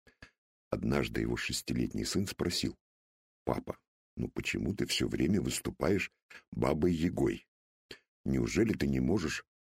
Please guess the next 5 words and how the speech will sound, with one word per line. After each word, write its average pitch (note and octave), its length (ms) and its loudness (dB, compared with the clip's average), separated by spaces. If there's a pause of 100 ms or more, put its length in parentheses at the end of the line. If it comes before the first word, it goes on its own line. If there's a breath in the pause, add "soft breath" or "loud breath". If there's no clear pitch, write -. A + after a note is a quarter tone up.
(240)
хоть - 280 4
один C2+ 320 2
раз A#2 340 2 (560)
побыть C2+ 480 2 (240)
Снегурочкой?» - 880 2